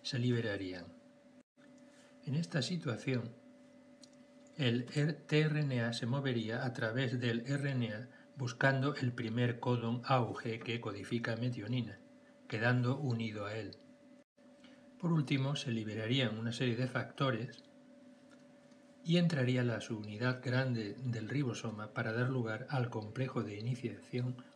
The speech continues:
ochenta S. Elongación y terminación son muy similares en procarióticos y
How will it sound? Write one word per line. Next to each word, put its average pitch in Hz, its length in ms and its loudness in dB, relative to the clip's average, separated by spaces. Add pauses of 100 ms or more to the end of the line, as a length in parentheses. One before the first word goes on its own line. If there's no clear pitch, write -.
ochenta 113 480 -4
S. - 220 -10 (1700)
Elongación 131 760 2
y 135 100 -2
terminación 123 760 -2 (300)
son 143 200 -4
muy 135 120 0
similares 110 600 -2
en 98 120 -6
procarióticos 113 840 -2 (760)
y 175 220 -4